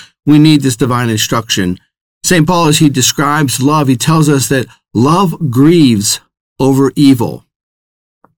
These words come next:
Love grieves over evil. This is so important. People today will say,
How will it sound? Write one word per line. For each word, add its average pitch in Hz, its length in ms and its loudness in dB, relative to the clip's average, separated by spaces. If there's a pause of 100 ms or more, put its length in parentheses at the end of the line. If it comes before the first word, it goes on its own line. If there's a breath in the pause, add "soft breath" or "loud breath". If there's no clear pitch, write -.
(140)
Love 156 460 2
grieves 131 580 2 (200)
over 131 280 0
evil. 101 460 -2 (380)
This 185 180 2
is 151 100 0
so 165 260 -2
important. 135 460 -2 (260)
People 226 200 0
today 175 280 2
will 151 120 2
say, 147 300 0